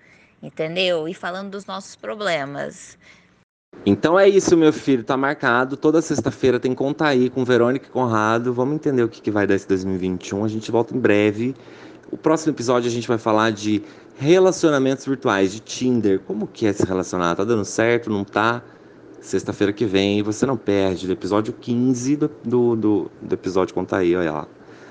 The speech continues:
Speaker 2: Do podcast Conta Aí, que está arroba podcast conta aí também no Instagram.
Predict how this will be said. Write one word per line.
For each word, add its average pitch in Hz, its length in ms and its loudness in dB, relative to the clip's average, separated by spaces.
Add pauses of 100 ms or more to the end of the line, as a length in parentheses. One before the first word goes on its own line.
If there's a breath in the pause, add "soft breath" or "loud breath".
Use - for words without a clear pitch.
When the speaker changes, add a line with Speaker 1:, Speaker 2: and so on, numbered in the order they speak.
(160 loud breath)
Speaker 2:
Do - 100 -6
podcast 120 640 0
Conta 98 220 -4
Aí, 87 160 2
que 90 140 -6
está - 240 -6
arroba 98 600 2
podcast 101 520 -2
conta 90 240 -6
aí 87 100 0
também 104 300 0
no 110 100 0
Instagram. 110 420 0